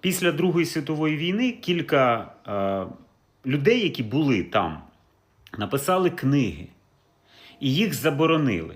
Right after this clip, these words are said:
Заборонили. Знаєте чому? А тому, що ніхто не хотів показувати так звану окопну правду. Окопну правду.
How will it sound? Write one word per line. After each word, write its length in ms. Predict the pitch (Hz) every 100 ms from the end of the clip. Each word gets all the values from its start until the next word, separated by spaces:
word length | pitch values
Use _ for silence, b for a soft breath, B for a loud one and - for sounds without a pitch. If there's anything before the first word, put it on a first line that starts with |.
| - _ _ _ _
Заборонили. 760 | 98 120 107 123 113 82 76 - -
Знаєте 360 | 107 170 220 -
чому? 340 | - 127 78 - _ _ B B B B
А 80 | -
тому, 200 | 143 180
що 160 | - 165
ніхто 400 | 175 - 175 139
не 100 | 123
хотів 340 | 120 - 107
показувати 680 | 123 - 226 170 113 98 -
так 180 | 127 110
звану 420 | 127 175 202 - -
окопну 640 | 120 - 170 175 - 143
правду. 600 | - - 87 78 76 - - _ _ _ _ _ _ _ _
Окопну 440 | - - 175 170 143
правду. 400 | - 80 80